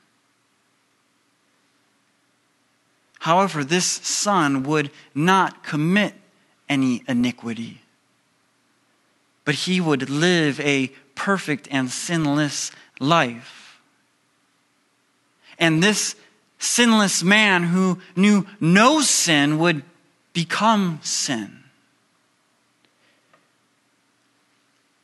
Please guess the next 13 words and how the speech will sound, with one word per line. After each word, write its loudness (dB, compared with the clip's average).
And 0
although 0
this -2
son -2
would -2
not 0
commit -4
iniquity, -4
he -8
still -2
would 0
be -4
disciplined. -8